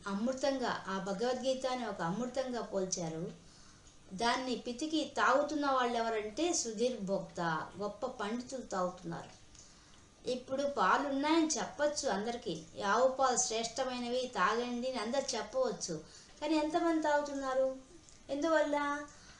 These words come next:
అసలు ఆ పాలంటే వాసన గిట్టిన వాళ్ళు ఎంతోమంది ఉంటారు. ప్ర-, ప్రజల్లో కూడా, మనలో కూడా చాలామందికి దాని వాసన అంటే గిట్టని వాళ్ళు ఉంటారు. ఒకవే-,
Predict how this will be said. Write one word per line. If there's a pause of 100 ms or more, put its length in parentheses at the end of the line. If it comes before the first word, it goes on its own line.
(120)
అసలు
ఆ
పాలంటే
వాసన
గిట్టిన
వాళ్ళు
ఎంతోమంది
ఉంటారు. (1600)
ప్ర-,
ప్రజల్లో
కూడా,
మనలో
కూడా (340)
చాలామందికి
దాని
వాసన
అంటే
గిట్టని
వాళ్ళు
ఉంటారు. (500)
ఒకవే-,